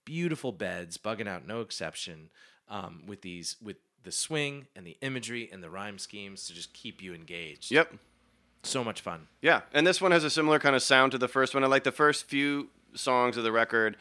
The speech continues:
Speaker 2: all sound very similar, uh, in the way they're put together, and then he starts to kind of play with that as he goes and goes in a bunch of different directions after that.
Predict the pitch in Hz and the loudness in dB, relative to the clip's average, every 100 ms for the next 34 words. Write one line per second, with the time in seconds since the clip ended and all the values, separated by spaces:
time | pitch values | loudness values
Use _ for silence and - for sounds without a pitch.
0 | - - - 135 139 - 147 139 131 107 | -18 -8 4 6 6 6 6 8 6 4
1 | 117 127 131 123 - 120 104 95 92 92 | 6 8 8 4 0 0 0 0 -2 -4
2 | 104 104 101 104 104 110 101 107 104 110 | 0 2 2 0 0 0 -2 -4 -2 0
3 | 104 95 110 113 120 - 107 104 - 104 | 2 2 0 0 -2 -2 -2 -2 -6 -4
4 | 107 95 104 98 92 90 90 90 92 92 | -4 -2 -2 0 0 -2 -2 -6 -6 -4
5 | 92 90 85 90 90 92 95 92 92 - | -4 -6 -10 -8 -8 -10 -10 -10 -10 -14
6 | - - - - - - - - - - | -14 -12 -8 -8 -10 -10 -10 -10 -16 -16